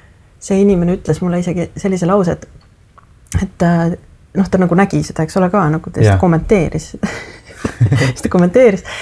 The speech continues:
Speaker 1: ja siis ütles, et, äh, et tegelikult ei ole ju vahet, äh, keda sa nagu oleks armastanud, et, et, äh, see on lihtsalt nagu,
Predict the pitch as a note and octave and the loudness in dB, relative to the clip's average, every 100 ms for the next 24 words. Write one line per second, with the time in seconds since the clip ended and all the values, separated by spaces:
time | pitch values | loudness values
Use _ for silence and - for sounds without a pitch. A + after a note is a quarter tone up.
0 | - - F3+ F#3 F3+ F3+ F3 E3+ - E3+ | -12 -6 -2 -2 -4 -4 -6 -8 -6 -4
1 | E3+ - - - _ _ - - - G3 | -4 -8 -18 -20 _ _ -16 -12 -4 2
2 | G#3+ E3+ F3+ F#3 F3 E3+ G#3+ F3+ - - | 2 0 -4 -2 0 -2 -2 -2 -6 -8
3 | D#3 D#3+ D#3 - - _ _ _ _ - | -4 -2 -4 -8 -18 _ _ _ _ -10
4 | D#3 D#3 - G3+ F3 E3+ E3 D#3+ F3+ D#3+ | -10 -8 -2 0 0 -2 -6 -6 -8 -10
5 | D#3 D#3+ E3 E3 - B3 B3+ F3 - E3 | -8 -6 -6 -4 0 2 2 -2 -4 -6
6 | E3 D#3+ - E3 D#3+ D#3+ E3+ - - D#3+ | -4 -8 -6 -6 -4 -4 -8 -10 -6 -4
7 | D#3+ E3+ - - _ _ _ _ _ _ | -4 -6 -14 -20 _ _ _ _ _ _
8 | _ - D3 E3+ D#3+ E3 D#3 D3+ - - | _ -6 -4 -4 -4 -6 -8 -12 -18 -20
9 | - _ _ - - F3 G3 G3+ F3+ E3 | -20 _ _ -8 -2 0 0 -2 -4 -4
10 | D#3 | -2